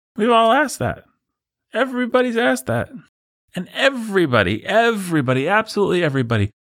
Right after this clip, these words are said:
has felt like they are the person who is outside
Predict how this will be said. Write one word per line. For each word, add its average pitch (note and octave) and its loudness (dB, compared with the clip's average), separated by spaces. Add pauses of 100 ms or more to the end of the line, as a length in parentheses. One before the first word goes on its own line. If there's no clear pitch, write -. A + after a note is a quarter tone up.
(300)
has B2+ -4
felt - -2 (280)
like A#2+ -2 (280)
they C#3 2
are B2 4 (460)
the G2 2
person G#2+ 0
who F2+ 0
is D#2 0
outside F#2+ 0